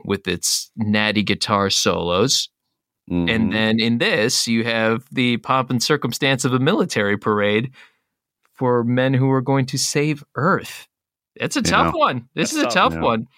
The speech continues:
Speaker 3: It's real hard.
Speaker 1: Yeah. Uh,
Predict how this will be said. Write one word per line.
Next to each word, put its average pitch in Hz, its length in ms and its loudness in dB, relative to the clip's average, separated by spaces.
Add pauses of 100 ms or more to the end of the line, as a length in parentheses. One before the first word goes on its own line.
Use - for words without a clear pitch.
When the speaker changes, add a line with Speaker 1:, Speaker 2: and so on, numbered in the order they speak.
Speaker 3:
It's - 140 -8
real 180 240 0
hard. 156 280 2 (800)
Speaker 1:
Yeah. 117 480 0 (440)
Uh, 131 260 2